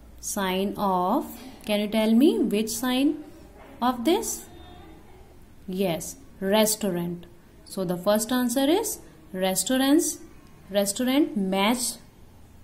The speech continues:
the first picture with restaurant. And the second one is,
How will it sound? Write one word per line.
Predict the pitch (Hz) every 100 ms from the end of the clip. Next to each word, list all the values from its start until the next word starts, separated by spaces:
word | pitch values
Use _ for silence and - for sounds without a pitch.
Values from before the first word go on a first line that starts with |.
| -
the | 202
first | 202 226 233 -
picture | 277 - - 285
with | 226 247 339 - - - -
restaurant. | 185 190 190 185 175 175 - - - -
And | 202 196
the |
second | 196 226 233 285
one | 294 294
is, | 311 403